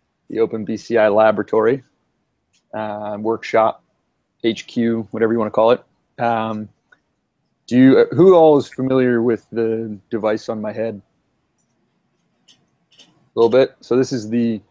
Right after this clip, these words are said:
Ultra Cortex, the latest version of the Ultra Cortex. It's the Mark three Supernova.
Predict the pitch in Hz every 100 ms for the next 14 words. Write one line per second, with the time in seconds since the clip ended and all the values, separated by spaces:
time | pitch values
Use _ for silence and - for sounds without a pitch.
0 | _ _ _ _ - 135 - 127 - 123
1 | 131 123 - - 117 123 120 - 117 113
2 | 113 104 113 110 - - - 113 120 120
3 | _ - _ _ - - 117 120 117 -
4 | - 120 117 110 _ - - 131 123 117
5 | 113 110 127